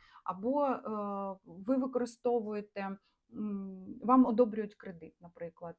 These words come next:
або, м, ну, тут що пов'язано з чужими ресурсами, тут така маленька радість. А з сімнадцятого січня, коли Венера перейде в Водолія, ваш дев'ятий сектор, тут енергія приємності, радощів і переходить у сферу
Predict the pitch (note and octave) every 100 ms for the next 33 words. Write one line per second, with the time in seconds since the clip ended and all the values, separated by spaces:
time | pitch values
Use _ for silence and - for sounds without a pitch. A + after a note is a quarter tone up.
0 | - E3+ F#3 A3+ B3+ B3 A3+ - G3+ G3
1 | F#3 F#3 F3 E3+ E3+ G#3 A3+ A3+ B3+ -
2 | - - C#4+ A#3 A3 A#3 G#3+ G3+ A3+ G#3+
3 | G#3 F3+ G3 G#4 - A3 F3 - F4+ F4+
4 | - - F3+ - G#3 A#3+ F#4 D#4+ C#3 C#3
5 | A#3 - - _ - _ - B3+ A#3 -
6 | - G3 G3+ E4 G#4+ B3+ A3 G#3 G#3 G#3
7 | F#3+ F3+ F3 A3+ B3 B3+ A3 G#3+ G3 F#3+
8 | G3 F#3+ F#3 F#3 F#3 A3 A3+ G#3+ G3 F3+
9 | F#3 F3 G3 G3 E3+ F3+ F#3+ G3 - -
10 | - _ - - F#4+ A4 B3+ B3 B3 A3
11 | A3 A3+ A3+ G#3+ G3 - G3+ - - A3
12 | G3+ G#3 - D#4+ - - G#3+ G3 - A3+
13 | G#3 C#4 D4+ D#4 - G3+ - - A#3+ C4+
14 | C4